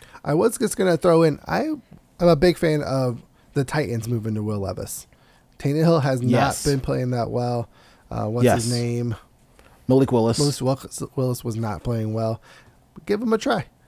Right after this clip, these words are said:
Speaker 1: And this week wasn't nearly what it was two weeks ago, but it wasn't bad.
Speaker 2: It wasn't. He had them in it right until the very end. He
Speaker 1: Yeah.
Speaker 2: threw a horrendous pick to lose
Speaker 1: Yeah, he
Speaker 2: the
Speaker 1: did.
Speaker 2: game, but,
Speaker 1: But
Speaker 2: like, he had them playing.
Speaker 1: That's the sort of thing, like, you gotta play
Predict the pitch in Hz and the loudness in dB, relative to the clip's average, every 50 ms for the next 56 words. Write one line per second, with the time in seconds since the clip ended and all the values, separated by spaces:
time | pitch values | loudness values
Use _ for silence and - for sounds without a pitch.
0 | _ _ - - 147 151 147 - - - - - - - _ _ _ 156 143 170 | _ _ -8 -4 -4 -4 -4 -6 -12 -20 -20 -20 -20 -20 _ _ _ 0 2 2
1 | 175 - - 202 170 160 170 180 180 170 - 151 165 170 160 156 151 - 135 131 | 2 2 0 -4 0 4 6 6 6 6 4 4 4 6 6 4 2 2 0 0
2 | 139 147 147 156 151 147 143 135 139 139 135 139 143 - - 151 135 165 208 - | 2 2 2 2 2 2 2 2 2 2 2 0 0 -2 -2 -2 -2 -2 -2 -2
3 | 311 220 156 160 147 185 - _ _ - 175 175 185 202 202 196 170 131 143 165 | -4 -2 0 0 0 0 -2 _ _ 0 2 4 4 4 4 2 2 2 2 2
4 | 226 247 262 262 - - _ _ _ _ _ _ - - - - - - 175 196 | 2 2 2 -2 -6 -10 _ _ _ _ _ _ -20 -20 -20 -10 -2 2 6 10
5 | 247 285 - - 180 127 147 202 233 226 233 220 196 220 214 190 202 208 196 147 | 10 10 10 8 6 4 6 6 8 8 8 6 6 6 6 6 6 6 4 4
6 | - - 123 135 147 156 - 180 165 - 185 170 160 151 160 151 147 147 156 156 | 2 2 4 4 6 6 4 4 2 4 4 4 6 6 8 8 8 8 6 6
7 | 123 92 92 - - - - - 139 - 151 131 107 95 - - 104 95 98 117 | 6 4 2 -2 -6 -6 -4 -2 2 4 6 6 6 4 2 0 0 2 2 2
8 | 120 139 147 120 110 87 - - - - - 151 120 90 - - - - 113 101 | 4 4 4 4 4 0 -2 -4 -4 0 2 2 2 2 0 -6 -6 -4 -2 0
9 | 104 110 104 123 120 117 - 156 185 175 143 120 110 107 - - - - - - | 0 0 0 0 -2 2 4 6 6 8 6 4 2 -2 -4 -8 -18 -20 -20 -20
10 | - - - - - - 113 113 95 196 208 156 113 104 - - - - - - | -20 -20 -20 -20 -8 -4 -2 2 8 10 10 10 10 8 4 -2 -8 -20 -20 -16
11 | - - 165 156 147 - 196 190 160 131 165 143 147 143 156 147 143 - - 277 | -2 4 6 6 6 6 4 4 4 6 6 6 6 6 4 0 2 2 0 0
12 | - - - - - - - - 170 190 190 - - 190 - 202 196 180 170 - | 0 0 -2 -6 -12 -10 0 2 4 4 4 2 -2 -2 2 2 4 4 2 2
13 | 170 156 156 151 143 139 131 - - - - - - - - - - _ - - | 0 -2 0 0 0 0 0 -2 -6 -14 -20 -20 -20 -20 -20 -20 -20 _ -8 -4
14 | 139 147 135 156 147 151 151 151 143 - - 147 151 151 135 120 117 117 | -2 0 2 2 2 2 2 0 0 -2 0 0 0 2 0 0 -2 -4